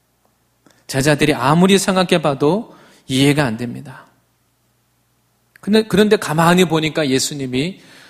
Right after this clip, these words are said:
아까 전에는 분명히 예수님이 지쳐 있었는데 이제는 힘을 얻고 목소리에도 힘이 있고 기운이 넘치고 예수님 뭔가 기쁜 일이 있으신 것 같습니다. 그런데 예수님이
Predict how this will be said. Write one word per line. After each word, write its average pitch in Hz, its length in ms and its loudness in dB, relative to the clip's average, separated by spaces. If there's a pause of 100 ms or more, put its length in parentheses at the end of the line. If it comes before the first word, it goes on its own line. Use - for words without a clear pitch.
(800)
아까 196 220 2
전에는 165 680 0
분명히 220 380 2
예수님이 190 520 2
지쳐 - 320 -4
있었는데 139 560 -2
이제는 139 560 -4 (400)
힘을 226 400 2
얻고 156 320 -2
목소리에도 147 800 0
힘이 226 340 2
있고 147 400 -6
기운이 180 380 4
넘치고 156 760 0 (400)
예수님 214 320 2
뭔가 226 400 2
기쁜 233 460 0
일이 220 180 4
있으신 175 340 0
것 160 100 -2
같습니다. 135 600 -8 (2000)
그런데 127 220 -6
예수님이 135 760 -2